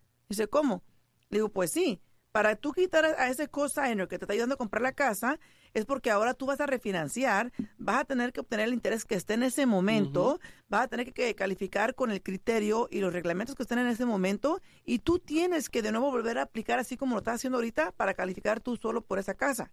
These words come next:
Speaker 1: ¿Qué va a cambiar? Vas a, vas a tener más ingreso, vas a tener menos deudas. ¿Qué es lo que va a cambiar para que tú le prometas a esa persona que en un año lo vas a sacar?".
Speaker 2: Ujú.
Speaker 1: Y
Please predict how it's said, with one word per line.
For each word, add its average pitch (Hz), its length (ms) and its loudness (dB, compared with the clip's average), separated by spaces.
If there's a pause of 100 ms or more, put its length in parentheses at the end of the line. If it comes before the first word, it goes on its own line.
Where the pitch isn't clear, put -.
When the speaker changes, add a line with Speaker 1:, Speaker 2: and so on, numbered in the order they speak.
Speaker 1:
¿Qué 254 140 0
va 269 100 0
a 269 40 -6
cambiar? 254 500 0 (520)
Vas 202 200 2
a, 226 60 -2 (180)
vas 202 160 -2
a 208 80 -4
tener 196 300 -2
más 202 200 -2
ingreso, 208 540 0 (420)
vas 185 260 -2
a 202 40 -2
tener 196 200 0
menos 185 300 0
deudas. 233 420 2
¿Qué 262 240 -4
es 269 80 -4
lo 285 120 -4
que 240 100 -4
va 214 80 0
a 220 60 -6
cambiar 233 480 -2 (800)
para 202 220 4
que 202 100 -2
tú 233 120 -6
le 269 100 2
prometas 240 300 0
a 247 40 0
esa 254 120 -4
persona 208 480 0
que 196 120 -6
en 202 60 0
un 208 60 -2
año 208 160 -2
lo 185 100 2
vas 180 140 0
a 180 40 -2
sacar?". 160 320 -2 (100)
Speaker 2:
Ujú. 135 140 -8 (500)
Speaker 1:
Y 233 420 2